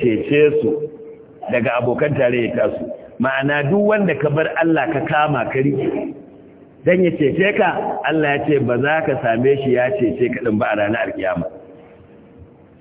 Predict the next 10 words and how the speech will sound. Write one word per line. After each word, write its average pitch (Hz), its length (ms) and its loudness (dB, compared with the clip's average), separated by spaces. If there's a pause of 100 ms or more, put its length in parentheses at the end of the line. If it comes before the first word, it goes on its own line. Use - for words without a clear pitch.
(320)
Wa 139 100 4
lam 214 160 2
yakul 208 240 4
lahum 196 160 8
min 185 80 0
shur-, - 400 -2
alladhina 175 560 2
abaduhum 175 400 4
fid 165 160 0
dunya, 170 320 2